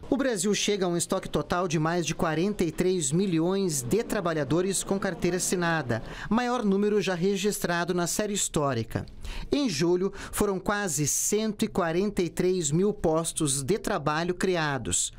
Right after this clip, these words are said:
O salário médio real de admissão em julho foi de dois mil e trinta e dois reais, aumento de dezenove reais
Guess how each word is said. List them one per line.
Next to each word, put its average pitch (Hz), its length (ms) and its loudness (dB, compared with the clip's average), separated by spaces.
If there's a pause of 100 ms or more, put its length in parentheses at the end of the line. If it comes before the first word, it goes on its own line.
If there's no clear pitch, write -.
(440)
O 302 80 2
salário 180 400 0
médio 160 320 0
real 170 360 2
de 151 80 0
admissão 165 680 0
em 240 200 0
julho 165 480 2 (220)
foi 196 260 2
de 165 140 0
dois 185 380 0
mil 214 260 2
e 233 80 2
trinta 240 360 0
e 175 60 2
dois 180 300 0
reais, 165 580 0 (380)
aumento 208 580 2
de 143 200 2
dezenove 175 640 0
reais 160 520 0